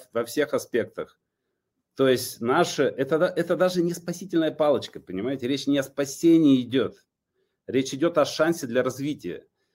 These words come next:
Потому что вот эта идея оставить личное за дверями просто расщепляла нашу жизнь, понимаете? Но об этом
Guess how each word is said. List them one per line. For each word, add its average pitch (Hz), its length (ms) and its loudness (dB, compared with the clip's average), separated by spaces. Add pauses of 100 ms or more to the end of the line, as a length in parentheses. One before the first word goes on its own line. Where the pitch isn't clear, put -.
(180)
Потому 135 320 2
что 139 140 -2
вот 131 180 0
эта 143 320 0
идея 156 280 2
оставить 135 520 2
личное 135 360 -2
за 117 120 -8
дверями 170 640 0 (160)
просто 165 320 0
расщепляла 165 880 2
нашу 139 460 0
жизнь, 110 420 -4
понимаете? 131 440 -4
Но 113 120 0
об 120 140 -2
этом 147 380 -2